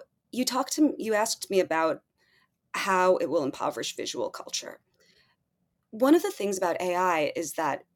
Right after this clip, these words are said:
it produces huge, huge quantities of images and of words and of content. And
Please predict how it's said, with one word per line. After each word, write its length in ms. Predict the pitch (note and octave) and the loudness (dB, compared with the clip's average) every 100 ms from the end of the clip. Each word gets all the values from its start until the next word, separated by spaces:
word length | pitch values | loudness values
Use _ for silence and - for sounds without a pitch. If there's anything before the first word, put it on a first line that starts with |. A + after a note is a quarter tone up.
| _ _ _ - | _ _ _ -6
it 240 | G3 - _ | -4 -4 _
produces 640 | - G#3+ G#3+ A3 G3 E3 | -10 -8 -4 -2 -2 -2
huge, 360 | - - F#3+ - | -6 -8 -6 -4
huge 200 | D#3 D3+ | -4 -6
quantities 540 | - - - - - | -8 -12 -12 -10 -10
of 160 | - - | -8 -8
images 580 | E3 E3+ - - - - _ - - - _ | -8 -8 -8 -4 -4 -4 _ -20 -20 -20 _
and 160 | F3 D#3+ | -2 -2
of 140 | D3 | -2
words 560 | D#3 F#3 F3+ E3 D#3+ - | 2 4 6 4 -2 -6
and 380 | - D#3+ D3 D3 | -4 -2 0 -2
of 140 | - - | -4 -8
content. 600 | C3 A2+ - A2+ - - _ - - _ _ - | -8 -6 -6 -10 -10 -12 _ -20 -20 _ _ 0
And 400 | G#3+ G#3+ G#3 F#3 | 2 2 0 -4